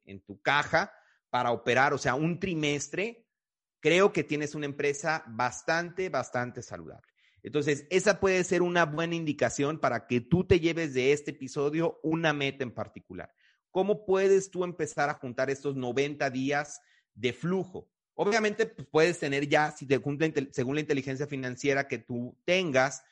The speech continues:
pues a lo mejor el dinero lo tienes parado, lo inviertes, pero al final ese no-, ese noventa, esos noventa días deben de estar disponibles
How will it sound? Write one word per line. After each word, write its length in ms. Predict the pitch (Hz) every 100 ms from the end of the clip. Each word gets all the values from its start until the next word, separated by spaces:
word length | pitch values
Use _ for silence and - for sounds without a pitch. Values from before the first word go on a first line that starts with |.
| _ _ -
pues 120 | 135
a 60 | 120
lo 40 |
mejor 180 | 117 156
el 60 | 135
dinero 180 | 131
lo 100 | 135
tienes 240 | 127 120 120
parado, 500 | 160 175 180 180 143
lo 100 | 120
inviertes, 460 | 120 160 156 123
pero 180 | - 135
al 60 | 139
final 380 | 160 190 233 -
ese 220 | 180 214
no-, 140 | 202 170
ese 200 | 175 220
noventa, 760 | 175 170 170 196 220 214 180
esos 200 | 156 185
noventa 340 | 170 156 156 156
días 240 | 180 196
deben 220 | 165 165
de 80 | 143
estar 260 | 135 143 143
disponibles 840 | 143 - 123 156 180 208 220 -